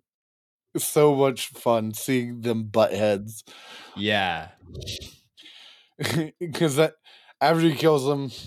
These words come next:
Speaker 1: they, this is when Vicky comes and joins the team. Then they go to the nightclub.
Speaker 2: Hold on.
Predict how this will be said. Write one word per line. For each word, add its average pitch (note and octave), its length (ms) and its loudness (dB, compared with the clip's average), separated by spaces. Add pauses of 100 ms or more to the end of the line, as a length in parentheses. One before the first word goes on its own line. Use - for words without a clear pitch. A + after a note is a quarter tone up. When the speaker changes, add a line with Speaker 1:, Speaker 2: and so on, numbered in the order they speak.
(200)
Speaker 1:
they, B2 580 4 (520)
this B2 220 2
is C3 100 -4
when A#2 220 0
Vicky A2 300 -2
comes G#2+ 260 -4
and G#2+ 160 -4
joins G#2 360 -2
the G2+ 80 -10
team. F#2+ 380 -6 (480)
Then C3 180 8
they C#3 100 8
go C3+ 180 8
to C3 80 0
the B2+ 120 -2
nightclub. G#2+ 680 0 (2000)
Speaker 2:
Hold G3 220 4
on. B2+ 300 0